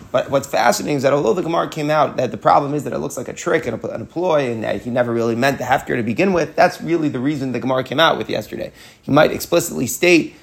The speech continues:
"I'm only making it hefker so that you can get the food. I don't really want to make it hefker," so on and so forth. But after all is said and done, that was just one approach.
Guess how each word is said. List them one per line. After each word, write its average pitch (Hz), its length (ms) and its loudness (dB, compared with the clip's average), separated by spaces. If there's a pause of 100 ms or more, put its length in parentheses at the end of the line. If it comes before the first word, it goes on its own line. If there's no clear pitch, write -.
"I'm 123 160 -2
only 196 300 6
making 165 260 2
it 147 80 0
hefker 147 380 2
so 151 160 2
that 135 180 6
you 120 80 -6
can 131 140 -4
get 135 160 0
the 127 80 -6
food. 185 340 6
I 127 80 6
don't 151 160 2
really 135 180 2
want 202 200 4
to - 20 0
make 180 160 0
it 156 80 0
hefker," 151 320 0
so 156 160 0
on 143 100 4
and 139 80 -2
so 139 140 -2
forth. 139 300 0 (360)
But 185 240 4
after 214 320 4
all 208 340 6
is 170 120 -4
said 165 180 2
and 135 140 0
done, 123 440 4 (340)
that 180 220 2
was 165 120 -4
just 151 220 -8
one 151 220 0
approach. 127 420 -4